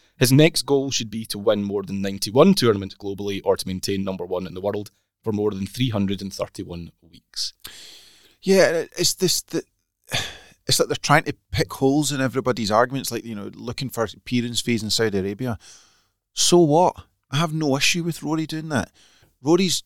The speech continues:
Speaker 2: just playing in a tournament somewhere around the world for a fee, which will help that tournament and, you know, and do all the P R stuff, like grow the game in that country and so on and so forth.
Speaker 1: Oh,
Speaker 2: That's
Speaker 1: did you
Speaker 2: fine.
Speaker 1: really say that?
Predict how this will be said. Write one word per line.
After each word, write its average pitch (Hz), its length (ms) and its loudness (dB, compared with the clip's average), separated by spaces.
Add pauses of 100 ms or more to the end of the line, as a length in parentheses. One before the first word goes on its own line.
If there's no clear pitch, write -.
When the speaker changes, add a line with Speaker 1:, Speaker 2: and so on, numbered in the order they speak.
Speaker 2:
just - 240 -2
playing 151 240 0
in 135 100 2
a 117 60 2
tournament 117 520 0 (320)
somewhere 139 380 4
around 110 220 2
the 104 80 2
world 98 500 0
for 147 260 4
a 147 60 2
fee, 98 480 -2 (160)
which - 220 -2
will 92 80 -6
help 160 240 4
that 131 240 -2
tournament 101 500 -4 (880)
and, 98 440 0 (100)
you 127 100 0
know, 104 240 0 (340)
and 113 160 2
do 123 140 8
all 117 80 8
the 110 80 2
P 104 200 -2
R 101 140 4
stuff, - 280 -4 (100)
like - 320 -8
grow 104 200 2
the 101 100 4
game 95 240 -2
in 98 80 -6
that 92 160 -6
country 78 360 -8
and - 100 -16
so 87 160 -4
on 69 100 -8
and - 60 -16
so - 100 -16
forth. - 240 -18
Speaker 1:
Oh, 90 400 0
Speaker 2:
That's 123 220 6
Speaker 1:
did 123 80 4
you 117 100 6
Speaker 2:
fine. 120 100 4
Speaker 1:
really 123 140 4
say 131 220 4
that? 135 100 10